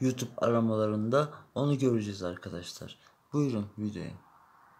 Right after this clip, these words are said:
Evet arkadaşlar, bundan önceki bir videomda,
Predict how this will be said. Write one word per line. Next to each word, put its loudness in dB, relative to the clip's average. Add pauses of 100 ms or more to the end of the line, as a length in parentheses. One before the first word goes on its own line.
(1600)
Evet 2
arkadaşlar, -2 (320)
bundan 2
önceki 0
bir 0
videomda, 2